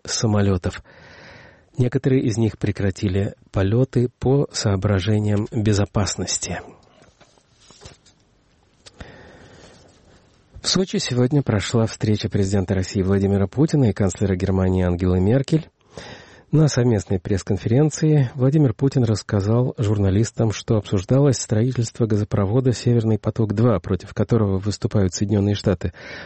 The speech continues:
По словам президента, после его сооружения транзит газа через Украину будет продолжен. Этот вопрос на переговорах поднимала Меркель. Обсуждались также ядерная,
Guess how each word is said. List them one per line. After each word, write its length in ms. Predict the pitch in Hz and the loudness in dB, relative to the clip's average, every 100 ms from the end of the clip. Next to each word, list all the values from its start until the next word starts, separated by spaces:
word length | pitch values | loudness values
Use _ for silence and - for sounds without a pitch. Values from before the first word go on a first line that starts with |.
| - | -12
По 80 | - | -4
словам 300 | 135 151 131 | 0 2 2
президента, 720 | 123 117 117 113 143 151 147 - - _ | 0 0 0 2 2 2 -2 -4 -20 _
после 340 | - 117 104 | -4 -2 0
его 280 | 101 101 92 | 2 2 0
сооружения 720 | - - 98 110 151 151 92 | -4 -2 2 4 4 4 2
транзит 460 | - 104 104 156 - | -2 -4 -2 -4 -6
газа 400 | 107 127 151 120 | -2 0 2 0
через 300 | 87 101 101 | -2 -4 -2
Украину 560 | 98 107 104 92 87 - - | -2 0 0 0 -2 -6 -4
будет 400 | 110 131 147 - | 0 2 0 -2
продолжен. 560 | 98 92 90 85 87 - - - - - | -2 0 0 -2 -6 -10 -16 -18 -16 -4
Этот 280 | 135 160 | 0 2
вопрос 340 | 139 - 113 - | 2 2 0 0
на 140 | 123 | 0
переговорах 600 | - 101 98 92 107 127 - | 0 0 2 2 0 0 -4
поднимала 420 | 101 95 92 104 | 0 0 2 2
Меркель. 400 | 135 127 - 92 - - - - | 4 2 -2 -6 -8 -20 -14 -10
Обсуждались 560 | 104 - 92 107 113 | -6 -4 0 0 0
также 340 | - 107 98 98 | 0 -2 0 0
ядерная, 640 | 98 98 95 98 95 | 0 0 0 0 0